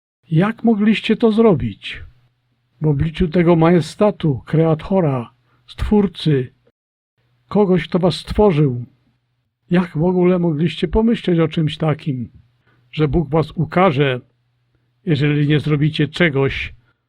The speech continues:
co On wam przykazuje? I obecnie większość tych, którzy modlą się w budynkach, z jednej strony uznaje wielkość Boga,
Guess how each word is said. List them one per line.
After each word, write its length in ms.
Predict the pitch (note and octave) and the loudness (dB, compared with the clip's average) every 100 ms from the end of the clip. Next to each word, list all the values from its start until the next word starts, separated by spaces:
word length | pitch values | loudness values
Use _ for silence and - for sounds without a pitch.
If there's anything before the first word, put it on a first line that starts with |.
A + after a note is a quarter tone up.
| _ | _
co 200 | - F3 | -6 -4
On 200 | F3 D#3 | 0 0
wam 200 | C#3+ D3 | 0 0
przykazuje? 840 | - - D#3 D3+ C#3+ C#3+ C3+ A2+ A#2+ _ _ _ _ _ _ _ _ - | -2 -2 -2 -2 0 0 0 -2 -8 _ _ _ _ _ _ _ _ -2
I 120 | F3+ | 0
obecnie 600 | D#3+ D#3 D#3 - D#3 F#3 F3 _ _ _ _ _ | 2 2 0 -2 -2 -2 -6 _ _ _ _ _
większość 640 | C#3 C3+ E3+ E3+ E3 D#3+ - | -2 0 0 0 -2 -2 -2
tych, 220 | F#3 F#3+ | -2 -2
którzy 320 | - D#3 D3 | -4 -2 0
modlą 380 | D3 E3+ D#3+ E3 | 0 0 0 -2
się 180 | D#3+ D#3 | 0 -4
w 60 | |
budynkach, 880 | A#2+ C#3+ C3 C3 A2+ D#3 E3 - - _ _ _ _ _ _ | -2 -2 -2 -4 -4 -4 -4 -12 -20 _ _ _ _ _ _
z 100 | _ | _
jednej 340 | D#3+ D3+ D#3 D3 | -2 0 0 -2
strony 540 | - D3 C#3 D3+ E3 - _ _ _ _ _ - | -2 -2 0 0 -2 -8 _ _ _ _ _ -6
uznaje 640 | F3+ C3 D3 D3 D3+ D3 C#3 | -2 0 2 2 2 2 2
wielkość 640 | D#3 E3 D3+ D#3 D3 - | 2 2 0 -2 -2 -6
Boga, 420 | B2 C3+ C3 C#3+ | -2 -2 -2 -4